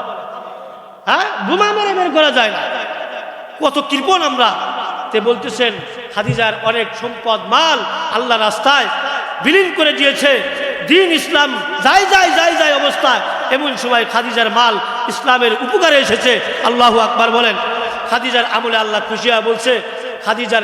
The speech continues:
চেহারা কিয়ামত পর্যন্ত আমি আল্লাহর আরশ বরাবর থাকবে, আমি আল্লাহ আরশ থেকে ডাইরেক্ট খাদিজার চেহারাটাকে দেখব।" আল্লাহু আকবার, সুবহানাল্লাহি ওয়া বিহামদিহি। আল্লাহ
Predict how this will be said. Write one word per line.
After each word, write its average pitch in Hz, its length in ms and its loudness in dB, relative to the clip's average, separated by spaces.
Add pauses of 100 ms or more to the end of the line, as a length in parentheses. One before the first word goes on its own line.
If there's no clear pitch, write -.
(100)
চেহারা 214 380 0 (400)
কিয়ামত 339 320 0 (100)
পর্যন্ত 220 560 0 (320)
আমি 220 220 -2 (100)
আল্লাহর 208 340 0 (140)
আরশ 214 320 2
বরাবর 185 300 2 (100)
থাকবে, 165 280 -4 (1300)
আমি 277 220 2
আল্লাহ 277 400 4
আরশ 359 180 2 (100)
থেকে 294 200 2
ডাইরেক্ট 311 760 2
খাদিজার 233 340 0 (140)
চেহারাটাকে 214 460 0
দেখব।" 202 460 2 (240)
আল্লাহু 208 460 2
আকবার, 202 720 2
সুবহানাল্লাহি 214 920 4
ওয়া 202 380 -2
বিহামদিহি। 233 720 2 (360)
আল্লাহ 262 280 2